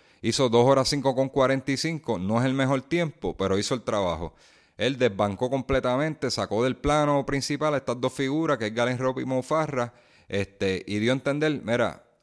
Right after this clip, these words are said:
ustedes no están en, en el calibre A de esta distancia". A mí me encantó que ocurriera eso. Me gusta mucho Ga-,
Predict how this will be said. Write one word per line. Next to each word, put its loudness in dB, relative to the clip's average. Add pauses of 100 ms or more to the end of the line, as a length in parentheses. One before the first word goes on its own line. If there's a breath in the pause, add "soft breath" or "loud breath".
(120)
ustedes 0
no 2
están 0
en, -2
en 0
el -6
calibre 2
A -2 (160)
de -4
esta -4
distancia". -8 (520 soft breath)
A 0
mí 4
me 4
encantó 0
que 0
ocurriera 0
eso. -6 (140)
Me -2
gusta 2
mucho 0
Ga-, -6